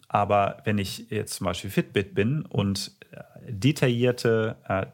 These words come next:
Tracking von Bewegungsdaten habe, würde ich auch als Europäer argumentieren, diese Daten sollten eigentlich auch geschützt behandelt werden. Die sollten nicht ausschließlich einem privatwirtschaftlichen Unternehmen zur Analyse und, und besserem Targeting zum Beispiel benutzt werden.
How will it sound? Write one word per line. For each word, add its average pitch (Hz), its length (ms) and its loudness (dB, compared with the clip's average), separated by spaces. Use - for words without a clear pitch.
Tracking 117 520 0
von 101 340 0
Bewegungsdaten 101 920 -2
habe, 123 440 -2
würde 107 180 0
ich - 320 -2
auch 120 220 4
als 110 180 -4
Europäer 110 460 2
argumentieren, 113 760 0
diese 123 220 -2
Daten 107 360 0
sollten 101 360 0
eigentlich 107 400 -4
auch 101 160 -4
geschützt - 400 -6
behandelt 98 360 -4
werden. 92 200 -2
Die 98 80 -2
sollten 95 380 -2
nicht 120 300 -4
ausschließlich 113 640 -2
einem 98 180 -2
privatwirtschaftlichen 101 840 -4
Unternehmen 98 520 -2
zur - 280 0
Analyse 101 500 0
und, 92 240 -2
und 90 160 -4
besserem 95 280 -4
Targeting 101 460 -2
zum - 120 -6
Beispiel - 300 -8
benutzt - 340 -12
werden. - 280 -12